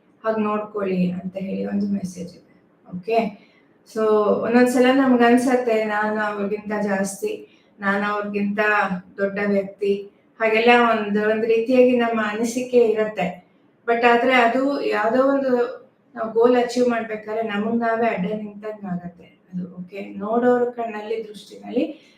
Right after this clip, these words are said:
ಬೇರೆ ಆಗಿ ಕಾಣುತ್ತೆ ಅದು, ಅಹಂಕಾರದ ವ್ಯಕ್ತಿ ರೀತಿ. So ಹಾಗಾಗಿ, ಆಮ್, ಆ ಪ್ರೈಡ್ ಅನ್ನೋದು ನಿಮ್ಗೆ ಅಡ್ಡ ಬರ್ದೇ ಇರ್ಲಿ, ಅದನ್ನ ನೋಡ್ಕೊಳ್ಳಿ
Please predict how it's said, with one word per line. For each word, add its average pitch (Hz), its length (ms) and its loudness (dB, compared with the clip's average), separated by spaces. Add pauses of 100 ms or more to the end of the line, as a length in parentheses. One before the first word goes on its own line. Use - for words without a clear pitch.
(160)
ಬೇರೆ 226 240 2
ಆಗಿ 220 260 0
ಕಾಣುತ್ತೆ 190 520 -14
ಅದು, 160 100 -16 (480)
ಅಹಂಕಾರದ 214 760 -4
ವ್ಯಕ್ತಿ 196 380 -10
ರೀತಿ. 185 500 -8 (360)
So 233 60 -6
ಹಾಗಾಗಿ, 233 840 0
ಆಮ್, 190 1000 -2 (480)
ಆ 196 100 -2
ಪ್ರೈಡ್ 226 440 2
ಅನ್ನೋದು 247 680 2
ನಿಮ್ಗೆ 208 520 -4
ಅಡ್ಡ 180 300 -6
ಬರ್ದೇ 208 440 -4
ಇರ್ಲಿ, 190 420 -4
ಅದನ್ನ 220 460 0
ನೋಡ್ಕೊಳ್ಳಿ 185 560 -8